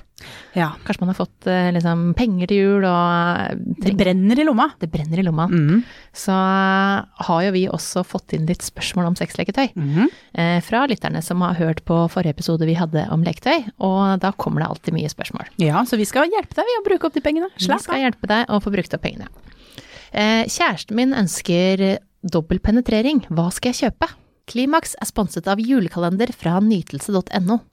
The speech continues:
Speaker 2: Akkurat nå får du også tjue prosent rabatt på sexleketøy om du bruker rabattkoden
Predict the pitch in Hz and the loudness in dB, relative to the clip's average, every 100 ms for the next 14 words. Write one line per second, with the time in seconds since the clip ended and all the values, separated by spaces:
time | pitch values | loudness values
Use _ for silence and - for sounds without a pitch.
0 | _ - - - - - 165 175 226 - | _ -20 -20 -10 -8 -4 -4 0 0 0
1 | 160 139 - - - 302 - 254 226 226 | -4 -4 -8 -8 -2 0 0 -4 -2 -2
2 | 233 196 196 - 202 180 - - 190 - | 0 -2 -4 -6 -8 -8 -10 -8 -6 -2
3 | 320 415 180 170 196 202 - 175 - 190 | 0 -2 -4 -8 -4 -4 -2 -4 -4 -4
4 | 170 160 - 202 | -4 -6 -4 -4